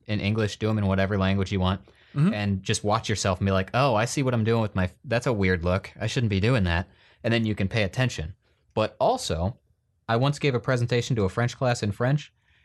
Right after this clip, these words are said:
Speaker 1: and if you do that in any foreign language you happen to be learning, it is so much easier to do it in your native language afterward when you're like, "Thank God I have
Speaker 2: <laughs>
Speaker 1: words again.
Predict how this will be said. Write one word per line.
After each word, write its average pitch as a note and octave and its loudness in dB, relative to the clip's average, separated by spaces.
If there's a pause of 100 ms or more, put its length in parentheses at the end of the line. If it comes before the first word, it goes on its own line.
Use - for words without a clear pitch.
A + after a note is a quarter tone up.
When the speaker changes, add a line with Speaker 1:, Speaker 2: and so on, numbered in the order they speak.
(140)
Speaker 1:
and A#2 2
if D3+ -2
you F#3+ 0
do E3+ 0
that F2+ -2 (140)
in A2 -2
any D3 0
foreign D3+ 0
language A#2+ 2
you G2 2
happen F#2+ 0
to F#2+ 2
be F#2+ 2
learning, F#2 2 (760)
it B2 0
is A2+ 0
so C#3+ 0
much A#2+ 0
easier F2 -2 (180)
to G#2 -4
do F#2+ 2
it G2 2
in G2 2
your F#2 4
native G2+ 2
language F#2 0
afterward F2 0
when F#2+ 2
you're F#2+ 2
like, F2 0
"Thank A2+ -2
God G2 4
I F2+ 4
have G2+ 4
Speaker 2:
<laughs> - 2
Speaker 1:
words - 0
again. E2 -2